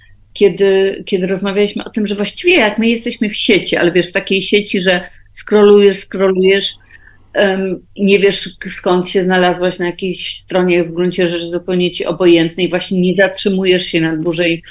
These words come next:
niż czternaście sekund, a czasami nawet krócej, no to właściwie gdzie my jesteśmy? Pamiętam,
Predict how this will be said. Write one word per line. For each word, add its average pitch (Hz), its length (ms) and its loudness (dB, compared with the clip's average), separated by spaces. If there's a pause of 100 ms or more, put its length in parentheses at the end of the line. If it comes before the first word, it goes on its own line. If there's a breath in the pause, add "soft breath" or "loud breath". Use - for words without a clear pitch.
(240 loud breath)
niż 175 220 -4
czternaście 165 680 -2
sekund, 165 400 -2
a 165 160 0
czasami 165 680 -2
nawet 170 260 -4
krócej, 190 580 -2 (260 loud breath)
no 190 60 -8
to 196 80 0
właściwie 240 420 -2
gdzie 202 240 2
my 311 120 6
jesteśmy? 190 760 -2
Pamiętam, 160 560 -2